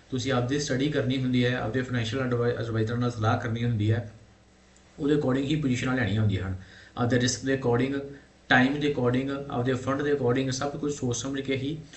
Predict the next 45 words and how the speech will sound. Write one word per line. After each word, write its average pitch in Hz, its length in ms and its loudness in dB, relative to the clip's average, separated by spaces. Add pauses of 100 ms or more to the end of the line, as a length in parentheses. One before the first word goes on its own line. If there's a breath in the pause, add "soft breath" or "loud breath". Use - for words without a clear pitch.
(240 loud breath)
ਪੋਜੀਸ਼ਨ 135 360 0
ਲੈਣੀ 117 240 4
ਹੁੰਦੀ 123 260 0
ਹੈ। 131 120 0
ਨਾ 127 240 2
ਮੇਰੇ 120 240 2
ਕਹਿਣ 139 300 -2
ਤੇ, 143 280 -2 (340 loud breath)
ਤੇ - 60 -4
ਨਾ 123 300 2
ਕੋਈ 131 100 0
ਭਾਵੇਂ 131 260 0
ਜਿੰਨੀ 135 200 0
ਮਰਜ਼ੀ 131 300 -2
ਵੱਡੀ 123 240 0
ਫਰਮ 127 260 -2
ਹੋਵੇ, 120 200 0
ਚਾਹੇ 120 220 0
ਜੈਫਰੀਜ਼ 117 480 0
ਹੈ, 127 120 2
ਚਾਹੇ 120 200 -2
ਮੋਰਗਨ 120 340 -2
ਸਟੈਂਗਲੀ 113 460 0
ਹੈ, 127 40 0
ਚਾਹੇ 120 220 -2
ਕੋਈ, 120 260 -2 (640 loud breath)
ਅਹ, 110 460 2
ਮਿਊਚੁਅਲ 135 280 4
ਫੰਡ 127 260 2
ਹੈ, 127 100 4
ਕਿਸੇ 139 260 -2
ਦੇ 165 100 4
ਵੀ 160 100 2
ਕਹਿਣ 143 320 0
ਤੇ 147 120 0
ਆਪਾਂ 135 220 0
ਪੋਜੀਸ਼ਨ 127 340 -2
ਨਹੀਂ 131 140 2
ਲੈਣੀ 120 240 0
ਹੁੰਦੀ। 127 220 0
ਆਪਾਂ 127 320 -2
ਖੁਦ 135 240 -6 (800)
ਆਪਦਾ 127 420 2
ਐਨਾਲਿਸਿਸ 120 400 -2
ਕਰਕੇ 113 580 0